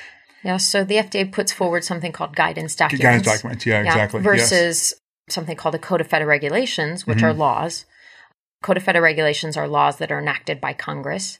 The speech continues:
Speaker 2: Mm-hmm.
Speaker 1: Guidance documents are really the opinion of the regulatory agency.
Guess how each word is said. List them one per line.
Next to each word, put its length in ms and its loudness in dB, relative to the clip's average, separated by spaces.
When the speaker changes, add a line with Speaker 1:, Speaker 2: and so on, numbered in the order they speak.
Speaker 2:
Mm-hmm. 340 -2
Speaker 1:
Guidance 440 2
documents 600 -2
are 100 -2
really 320 0
the 440 -2
opinion 720 0
of 140 2
the 80 2
regulatory 680 0
agency. 580 -4